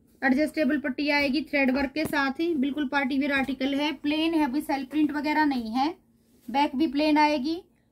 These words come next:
और tone to tone same जाम cotton में रहेगी इसकी bottom। और आज की video का जो last article है बिल्कुल pure fine मसलिन, मसलिन fabric है। वही ये वाले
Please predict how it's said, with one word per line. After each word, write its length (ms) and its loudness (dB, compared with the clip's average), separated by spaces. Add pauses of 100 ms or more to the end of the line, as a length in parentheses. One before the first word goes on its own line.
(160)
और 120 -2
tone 260 2
to 100 -4
tone 300 0
same 500 2
जाम 280 4
cotton 280 0
में 120 2
रहेगी 300 -2
इसकी 220 -8
bottom। 440 -6 (1500)
और 120 2
आज 220 6
की 120 -6
video 260 0
का 120 0
जो 120 -2
last 340 4
article 420 0
है 220 2 (240)
बिल्कुल 340 -2
pure 300 2
fine 380 4
मसलिन, 540 0 (1700)
मसलिन 380 0
fabric 380 2
है। 100 2
वही 140 0
ये 160 2
वाले 420 2